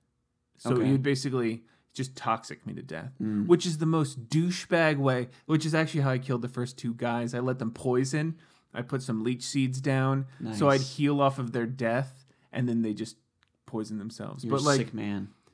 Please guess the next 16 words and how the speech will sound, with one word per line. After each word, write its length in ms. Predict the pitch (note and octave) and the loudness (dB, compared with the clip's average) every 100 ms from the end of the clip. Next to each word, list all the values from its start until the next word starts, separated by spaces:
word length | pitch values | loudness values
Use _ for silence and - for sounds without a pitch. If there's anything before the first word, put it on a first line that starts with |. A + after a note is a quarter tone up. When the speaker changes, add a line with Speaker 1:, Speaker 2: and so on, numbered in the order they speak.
| _ _ - | _ _ -8
Speaker 1:
Koba 380 | - F#3+ F#3+ | 4 6 6
doing 220 | E3 F3 E3+ | 4 4 2
it 100 | D#3 | 0
to 100 | C3+ | 2
me, 260 | C#3+ C#3 | 4 4
I 160 | B2+ B2+ | 4 0
felt 420 | C3 C#3 B2+ - | 0 0 0 -2
the, 120 | - C3 - - | -6 -8 -12 -2
<laughs> 0 | F#3+ | 0
the 140 | D#3+ | 0
pain 360 | C3+ - A#2+ A#2 | -2 -2 0 2
of 160 | A2+ | 0
Brock 300 | - A2 A2 | -2 -2 -2
and 80 | A#2 | -2
Misty. 400 | A2 B2 - D#3+ | -4 -6 -8 -10
Speaker 2:
Yeah. 220 | - A2+ | -4 -4